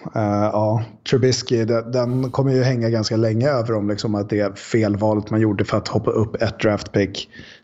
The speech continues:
Ta honom medans San Francisco gick på en, en, på en defensiv linjespelare, Solomon Thomas,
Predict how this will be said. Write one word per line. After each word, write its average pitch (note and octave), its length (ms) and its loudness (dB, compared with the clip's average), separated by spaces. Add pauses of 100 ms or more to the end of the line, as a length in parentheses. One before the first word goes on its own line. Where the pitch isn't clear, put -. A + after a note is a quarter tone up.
Ta B2 240 2
honom A2 560 4
medans G#2+ 640 0
San A#2 180 -2
Francisco A2 460 0
gick G#2+ 260 0
på A2 140 2
en, G2+ 140 0
en, G#2+ 500 2 (380)
på A2 160 0
en G2+ 260 0
defensiv G#2 380 0
linjespelare, G2+ 580 2
Solomon G2 600 0 (540)
Thomas, G#2 640 0